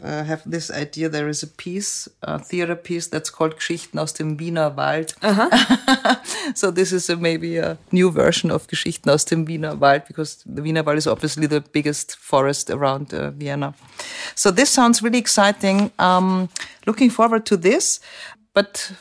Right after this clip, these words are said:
Speaker 1: now we concentrate on, uh, your upcoming performances of Letters of Attica. Uh, I thank you very much for, uh,
Speaker 2: Thank you.
Speaker 1: <laughs> s-, uh, coming today to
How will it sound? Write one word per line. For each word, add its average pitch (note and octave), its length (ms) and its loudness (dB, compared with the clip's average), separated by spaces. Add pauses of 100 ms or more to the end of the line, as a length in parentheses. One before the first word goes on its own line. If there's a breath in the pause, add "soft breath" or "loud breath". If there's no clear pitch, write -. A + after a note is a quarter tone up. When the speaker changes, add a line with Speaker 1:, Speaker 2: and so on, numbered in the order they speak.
(100)
Speaker 1:
now G#3 500 4
we F#3+ 140 -2
concentrate F3+ 680 -2
on, F3 300 0
uh, E3 220 2
your D#3+ 360 -2
upcoming E3+ 420 -4
performances E3 840 -4
of - 340 -6
Letters D#3+ 400 -2
of - 260 -10
Attica. G3+ 540 2 (480 loud breath)
Uh, E3+ 320 0
I F3 60 -4
thank G3+ 280 -2
you F#3+ 120 -2
very F#3 220 -2
much - 360 -2
for, F#3+ 480 -2
uh, F3 240 -2
Speaker 2:
Thank - 40 -2
you. F3+ 100 -6 (220)
Speaker 1:
<laughs> G#3 360 4 (420 loud breath)
s-, - 320 -8
uh, F3+ 280 -4 (180)
coming G3 320 -2
today F3+ 440 -6
to F3+ 480 -6